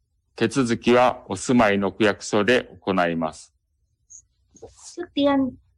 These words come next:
Speaker 2: những ai không tham gia bảo hiểm y tế của công ty thì yêu cầu hãy tham gia bảo hiểm y tế quốc dân.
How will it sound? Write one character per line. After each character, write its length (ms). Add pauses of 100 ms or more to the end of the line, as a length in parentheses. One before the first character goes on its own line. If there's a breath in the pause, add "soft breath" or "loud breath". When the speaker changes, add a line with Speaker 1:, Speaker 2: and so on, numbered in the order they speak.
Speaker 2:
những 180
ai 220
không 260
tham 200
gia 120
bảo 200
hiểm 200
y 200
tế 220
của 100
công 260
ty 320
thì 340
yêu 200
cầu 320 (120)
hãy 260
tham 200
gia 180
bảo 220
hiểm 140
y 180
tế 140
quốc 160
dân. 300